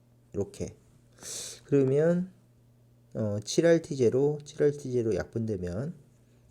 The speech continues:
최종적으로 효율은 일 마이너스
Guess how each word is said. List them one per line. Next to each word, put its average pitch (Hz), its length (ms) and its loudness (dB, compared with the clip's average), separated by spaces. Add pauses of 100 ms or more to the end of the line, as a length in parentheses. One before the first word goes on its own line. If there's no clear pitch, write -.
최종적으로 120 680 2
효율은 135 600 0 (2250)
일 123 400 4
마이너스 110 920 -2